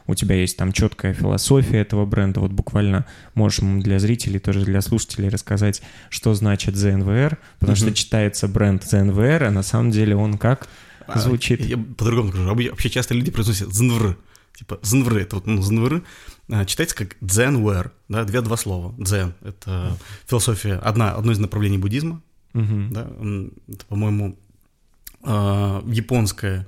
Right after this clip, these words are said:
Speaker 2: направление, которое, на самом деле, м, это тран-, э, дзен — это, э, яп-, японский перевод, м, китайского слова «чань» или, э, корейского слова «сонь». Их был, э, чань-буддизм, сонь-буддизм. Вот, и потом уже, м, а, от этого образовался дзен-буддизм.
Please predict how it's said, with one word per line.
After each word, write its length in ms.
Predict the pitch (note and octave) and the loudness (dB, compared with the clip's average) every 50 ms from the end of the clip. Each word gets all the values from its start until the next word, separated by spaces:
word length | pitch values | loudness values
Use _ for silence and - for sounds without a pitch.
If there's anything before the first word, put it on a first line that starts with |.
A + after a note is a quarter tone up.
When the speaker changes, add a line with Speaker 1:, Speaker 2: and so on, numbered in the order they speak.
| - - - _ - | -12 -20 -20 _ -10
Speaker 2:
направление, 440 | A2+ G2 - G#2+ A2 C3+ D#3+ E3 C3+ | -8 -6 -2 -2 0 0 0 0 0
которое, 540 | - A2+ - A#2 A2+ A#2 A2+ A2 G#2+ G#2 - - - - - - - _ _ - | -2 -2 0 0 0 2 2 2 0 -2 -4 -8 -18 -20 -20 -20 -20 _ _ -20
на 300 | - - G#2+ A2+ A#2 G#2+ | -16 -12 -8 -6 -6 -4
самом 180 | - B2+ B2+ A#2 | -2 0 0 0
деле, 260 | A2 A2 A2+ G#2+ G#2 - | 0 0 0 -2 -2 -2
м, 240 | A2+ A2+ A2 G#2+ G#2+ | -2 0 0 0 0
это 160 | - B2+ - A#2+ | -2 -2 -2 -2
тран-, 220 | - B2+ B2 - | 0 -2 -2 -2
э, 220 | - C3 A2 G#2+ G#2 | -2 -2 0 0 0
дзен — 260 | G#2 D#3+ F3+ G#3+ - - | 0 0 0 0 -2 -4
это, 480 | A2+ - - A#2 A2 A2 G#2+ G#2+ G#2 - - - - - - - _ - - | -6 -4 -2 0 0 2 0 0 -2 -4 -10 -20 -20 -20 -20 -20 _ -16 -8
э, 320 | - A2+ G#2+ G#2 G#2 G#2 G#2 G#2 | -4 -2 0 0 2 2 2 2
яп-, 200 | A#2+ A#2+ - D3 | 0 0 -2 -2
японский 400 | C#3 - D3+ E3 D3 - - G#2 | -4 -2 0 0 -2 -2 -4 -4
перевод, 640 | - A#2+ A2 A#2 A2+ A#2+ C#3+ E3 E3 E3 - - - - | -2 0 2 2 2 2 2 0 0 -2 -6 -14 -8 -4
м, 200 | C3 A2+ G#2+ F#2+ | -2 -2 -2 -2
китайского 380 | - - B2 B2+ B2 - A#2 | -4 -2 -2 -2 -2 -2 -4
слова 220 | - - A#2+ A#2+ - | -2 0 0 0 0
«чань» 300 | - D3+ D#3 F#3 F#3+ - | 0 0 0 0 -2 -2
или, 520 | - A2+ G#2+ G#2+ A2 A2 A2 A2 G#2 - - _ - - | -2 -2 0 0 0 0 0 0 -2 -6 -10 _ -12 -6
э, 160 | A#2 A2+ G#2+ | -4 -4 -2
корейского 300 | G2 A#2+ C3 C3 - - | 0 0 0 -2 -4 -6
слова 180 | - B2+ A#2+ A2 | -4 -2 -2 -2
«сонь». 260 | - - A2 F#2+ F2+ G#2 | -2 -2 -2 -4 -4 -6
Их 140 | G2+ G2 - | -8 -10 -8
был, 160 | A2 G#2+ G2 - _ _ - - - - | -8 -8 -8 -10 _ _ -20 -20 -20 -12
э, 160 | - A#2+ A2+ A2 | -8 -4 -4 -4
чань-буддизм, 540 | - - D#3+ F3 E3 C3 B2 A#2 A2 G#2 G2+ | -2 -2 0 0 0 2 4 4 4 4 2
сонь-буддизм. 640 | - - C#3 C3+ A#2 A2 G#2 G2+ F#2+ F#2+ G2 F#2 - - - - - - - | 0 -2 0 0 0 0 -2 -2 -2 -2 -4 -4 -8 -12 -20 -20 -20 -14 -8
Вот, 180 | - G2 G2 - | -6 -6 -4 -4
и 20 | |
потом 220 | - G#2 G2 A#2+ C3 | -4 -2 0 0 0
уже, 160 | A#2 G#2+ F#2+ - - - | 0 0 -2 -6 -12 -14
м, 280 | - G#2 G2+ G2 G#2 - - | -10 -8 -8 -8 -8 -6 -2
а, 120 | B2 A#2+ A2+ | 0 0 0
от 200 | - - A#2 - | 0 -2 -2 -2
этого 200 | A#2+ - A#2 G#2 | -2 0 0 0
образовался 340 | A2 G#2+ G#2 A2+ G#2 G2+ G2+ | 0 2 0 0 0 0 0
дзен-буддизм. 580 | G2 G#2+ G2+ G2 F#2+ F2+ F2+ F2+ F2 F2 F#2+ | 0 2 2 2 2 0 -2 -2 -4 -4 -6